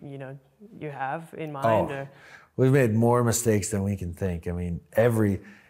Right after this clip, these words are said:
Speaker 2: everything has been a mistake to, to come to this point, but it's all learning, you know? Getting this warehouse was a mistake. <laughs> We, we saw it, we thought it'd be cool to have a warehouse, and our,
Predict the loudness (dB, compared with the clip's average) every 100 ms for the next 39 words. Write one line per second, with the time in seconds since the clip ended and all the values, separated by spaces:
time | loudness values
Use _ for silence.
0 | _ 0 4 4 4 2 0 -2 -2 -2
1 | -6 -6 -6 -6 -10 _ -6 -4 -4 -6
2 | -8 -10 -12 -14 -14 -12 -8 -6 -4 -4
3 | -4 -6 -8 -10 -10 -8 -2 2 4 4
4 | 4 4 2 0 -4 -4 -2 -4 -8 -2
5 | 2 4 6 6 6 6 2 0 -2 -4
6 | -6 -6 -8 -10 -10 -10 -12 -20 -16 -4
7 | 0 4 4 6 4 4 4 4 6 4
8 | 4 2 2 0 0 2 4 4 4 2
9 | -2 -6 -20 -20 -8 0 2 2 -2 0
10 | 2 4 2 -2